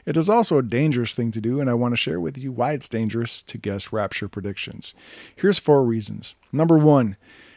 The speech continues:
because the prediction will be wrong. <laughs> I don't want to leave any speculation here. Anyone who makes a rapture prediction is going to be wrong. Notice I didn't say could be wrong or might be wrong. I said they will be wrong. You don't have to be a Bible scholar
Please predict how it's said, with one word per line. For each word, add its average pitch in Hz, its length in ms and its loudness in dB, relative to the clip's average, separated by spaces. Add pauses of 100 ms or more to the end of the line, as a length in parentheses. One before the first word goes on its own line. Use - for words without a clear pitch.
(100)
because 185 360 -2
the 165 80 0
prediction 180 580 2
will 165 160 6
be 175 120 4
wrong. 143 460 4
<laughs> - 1160 -4
I 131 120 4
don't 170 180 6
want 160 200 4
to 143 60 4
leave 147 260 4
any 143 120 4
speculation 120 760 -2
here. 92 260 -8
Anyone 170 320 2
who 156 120 4
makes 147 280 2
a 151 40 0
rapture 139 380 0
prediction 131 480 -2
is 139 180 -2
going 143 280 4
to 139 60 2
be 135 120 4
wrong. 117 400 0 (340)
Notice 151 360 0
I 180 80 2
didn't 165 420 0
say 147 540 2 (120)
could 262 300 -2
be 131 140 4
wrong 113 420 0
or 139 100 0
might 156 260 -2
be 127 120 -2
wrong. 104 380 -4
I 135 80 -4
said 165 280 -2
they 180 120 4
will 208 180 8
be 156 120 6
wrong. 107 320 -2 (440)
You 160 200 -4
don't 156 340 2
have 147 300 0
to 151 80 -12
be 143 120 0
a 127 60 2
Bible 131 340 2
scholar 120 460 -2